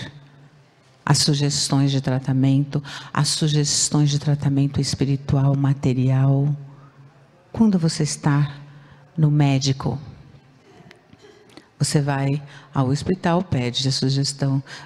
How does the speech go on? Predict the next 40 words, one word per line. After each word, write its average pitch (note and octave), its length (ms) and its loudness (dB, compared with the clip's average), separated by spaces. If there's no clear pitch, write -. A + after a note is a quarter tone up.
vai B2+ 160 2
pro D#3+ 180 2
médico F3 340 2
porque G3 200 -2
você D3+ 260 -2
acha, D3+ 260 0
você D3+ 220 0
está D#3 280 0
passando D#3+ 580 0
por E3 180 0
um C#3+ 120 2
problema. C3+ 600 0
Ele D3+ 180 2
vai D3 180 0
te D3+ 140 -4
dizer E3+ 320 0
o F3+ 60 0
tratamento. D#3+ 840 0
Aí - 120 2
você E3 240 0
sai D#3+ 260 2
de D#3+ 100 0
lá D#3 120 4
e D3+ 40 0
fala: E3+ 220 -2
"Ai, F3+ 80 0
nem E4 160 2
vou G#3+ 140 4
fazer, C#3+ 360 0
ele D#3 160 -4
tá G3+ 160 -4
errado. C#3+ 600 0
Nossa, F#3 340 0
isso D#3 160 -4
aqui A#3+ 300 -2
não C#4+ 420 0
tem C4+ 200 0
nada, C#4+ 260 2
não, B3+ 320 0
ih, D4 460 2